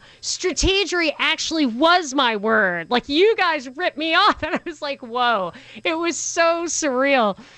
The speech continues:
And then when I started seeing Melissa McCarthy doing Sean Spicer, I knew it was gonna be another one of those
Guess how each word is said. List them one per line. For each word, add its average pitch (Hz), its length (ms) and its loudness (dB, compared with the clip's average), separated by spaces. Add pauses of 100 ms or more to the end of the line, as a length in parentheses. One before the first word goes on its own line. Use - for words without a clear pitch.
(300)
And 294 160 4
then 359 80 0
when 370 120 0
I 339 80 0
started 320 340 0
seeing 285 240 0
Melissa 277 320 0
McCarthy 285 560 0
doing 233 260 0
Sean 254 380 0
Spicer, 240 720 -2
I 220 140 2
knew 269 420 2
it 226 80 -8
was 214 120 -6
gonna 226 140 -6
be 214 120 -2
another 240 360 2
one 240 200 -2
of 214 120 -6
those 202 320 -2